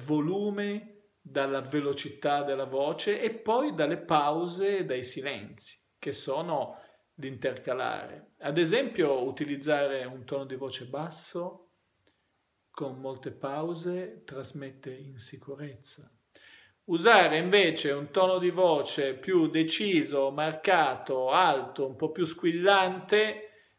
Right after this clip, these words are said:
ma deciso, trasmette sicurezza nella persona. Eh, noi poi possiamo anche stressare ancora di più le parole per riuscire a trasmettere una sorta di sgridate. Ci sono persone che si coinvolgono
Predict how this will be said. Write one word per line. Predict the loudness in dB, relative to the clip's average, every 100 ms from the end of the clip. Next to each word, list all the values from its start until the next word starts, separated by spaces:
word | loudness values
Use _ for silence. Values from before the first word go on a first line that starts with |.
| -12
ma | 0 2 4 4
deciso, | 4 2 2 2 -2 0 0 2 4 2
trasmette | 2 0 0 -2 0 -2
sicurezza | -2 -4 0 0 2 0 -2 -4 -4
nella | -4 -6
persona. | -6 -10 -12 -10 -8 -8 -12 -16 -20 _ _ -20 _ _ _ -4
Eh, | -2 0 2 2 0 0
noi | 2 2
poi | 6 4
possiamo | 6 0 2 8 8 8 4
anche | 0 0 -2
stressare | 0 0 0 0 6 8 8 4 0
ancora | -2 -2 0
di | -2
più | 2 2
le | 4
parole | 4 4 6 4 4
per | 4 4 2 -4 -10 -12
riuscire | -2 0 2 4 6
a | 4
trasmettere | 2 2 2 0 2 2
una | 2 -2
sorta | 2 2 4
di | 0 0
sgridate. | 0 0 2 4 4 2 0 -4
Ci | -4
sono | -4 -2
persone | -2 0 -2 -2
che | -4
si | -4
coinvolgono | -2 -2 2 4 6 4 0 -4 -6 -12 _